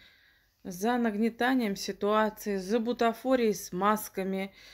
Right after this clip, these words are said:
за маскарадом с переодеванием в защитные костюмы и прочим, мало кто из вас заметил изменения, которые произошли на сайте правительства. Исчезло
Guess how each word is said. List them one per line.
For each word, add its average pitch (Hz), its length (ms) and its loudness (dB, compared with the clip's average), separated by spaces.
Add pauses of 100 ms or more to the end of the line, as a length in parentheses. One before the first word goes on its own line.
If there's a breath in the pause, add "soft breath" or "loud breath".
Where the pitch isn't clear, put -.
(120)
за 226 340 2
маскарадом 233 800 2
с 202 100 -8
переодеванием 196 1000 0
в 180 80 -10
защитные 196 600 -4
костюмы 190 600 -4
и - 20 -4
прочим, 233 540 -4 (440 soft breath)
мало 285 360 4
кто 247 380 2
из 214 200 2
вас 185 400 -2
заметил 196 880 0
изменения, 196 880 0 (180)
которые 196 440 -2
произошли 196 640 -4
на 214 160 -2
сайте 185 360 -4
правительства. 208 840 -4 (1500 soft breath)
Исчезло 277 720 0